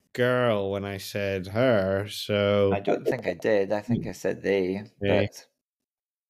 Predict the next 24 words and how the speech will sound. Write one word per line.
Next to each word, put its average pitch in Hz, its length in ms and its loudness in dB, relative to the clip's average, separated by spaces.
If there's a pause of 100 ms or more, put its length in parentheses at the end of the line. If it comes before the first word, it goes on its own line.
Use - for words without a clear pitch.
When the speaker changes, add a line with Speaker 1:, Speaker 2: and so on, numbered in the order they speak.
(1900)
Speaker 2:
So 104 140 -6
was 104 140 -2
it - 20 4
Speaker 1:
Feel 143 360 4
Speaker 2:
Maeve, 131 240 -2
Eric, 117 480 0
or 104 180 2
Amy? 92 360 -4 (960)
Speaker 1:
I 135 120 -2
wanna 190 220 6
say 147 200 6
Amy 131 220 6
'cause - 140 -10
you 104 120 0
brought 110 360 2
her 104 140 -4
in, 101 440 -2 (460)
but 110 420 4 (420)
I'm 127 160 -4
gonna 123 180 4
go 113 120 6
with 107 120 4
Eric. 95 520 -4 (480)
Speaker 2:
Correct. 117 760 0